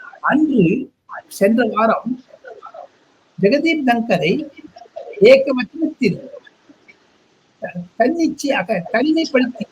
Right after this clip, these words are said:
சோனியா காந்தியும் சரி, ஜெயா பச்சனும் சரி, பேசியது மிக, மிக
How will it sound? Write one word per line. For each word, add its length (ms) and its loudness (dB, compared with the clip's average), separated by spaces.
சோனியா 400 6
காந்தியும் 400 2
சரி, 500 2
ஜெயா 280 2
பச்சனும் 680 -2
சரி, 460 0
பேசியது 500 0
மிக, 320 0
மிக 400 4